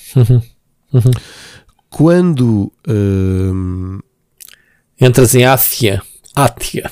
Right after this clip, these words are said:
Speaker 2: Epá, eu achei tudo tão, tão meh e tão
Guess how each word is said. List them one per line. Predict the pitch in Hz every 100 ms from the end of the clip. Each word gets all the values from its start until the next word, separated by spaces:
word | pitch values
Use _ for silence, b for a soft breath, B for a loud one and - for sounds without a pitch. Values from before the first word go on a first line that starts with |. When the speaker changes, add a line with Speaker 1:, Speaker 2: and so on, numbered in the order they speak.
| -
Speaker 2:
Epá, | - - 101 -
eu | 139 123
achei | 120 - 120
tudo | 107 - 104 -
tão, | - 110 104 98 95 - _ _ _
tão | - 110
meh | 107 101 95 92
e |
tão | - 113 107 107